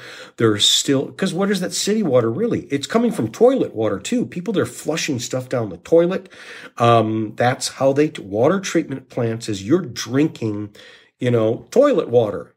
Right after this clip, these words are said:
and shower water and all kinds of other stuff. Well, keep in mind, people are, are taking lots of drugs, and these drugs go into the water, and the water then has to be purified to get it out of there. Well, the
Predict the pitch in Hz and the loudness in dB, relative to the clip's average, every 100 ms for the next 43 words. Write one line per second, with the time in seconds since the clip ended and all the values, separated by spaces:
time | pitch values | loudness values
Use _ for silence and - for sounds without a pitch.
0 | - 107 107 110 107 - 208 214 165 123 | -6 -2 -2 -2 -2 2 4 4 6 6
1 | 120 101 98 135 165 180 165 147 190 147 | 4 2 0 2 0 2 0 0 -2 -2
2 | - 98 - 120 - 185 147 156 185 101 | -4 -12 -12 -14 -10 -6 -4 -2 -2 -4
3 | 95 - - - 165 190 175 151 117 127 | -8 -18 -20 -4 0 0 4 4 4 2
4 | 117 113 - 113 113 143 147 110 95 113 | 0 -2 -4 -2 0 -2 -2 -4 -2 -2
5 | 139 190 - - 107 98 - - 110 98 | 0 -4 -6 -4 -2 -2 -8 -14 -8 -6
6 | 104 101 113 131 147 123 123 117 117 110 | -4 -4 0 2 2 -2 2 2 2 -4
7 | 104 95 98 95 95 - - - - - | -8 -6 -2 -2 -4 -10 -14 -20 -20 -12
8 | - 131 120 139 170 160 131 127 120 123 | 0 2 4 6 6 4 2 0 -2 -2
9 | - 113 107 - 143 143 113 104 98 113 | -4 -8 -6 -2 -2 0 -2 -2 -6 -2
10 | 110 110 - 107 113 104 95 85 - _ | -2 -4 -4 0 0 -2 -6 -12 -12 _
11 | 120 120 117 117 - - _ 120 117 | 2 6 6 2 -6 -20 _ -2 -2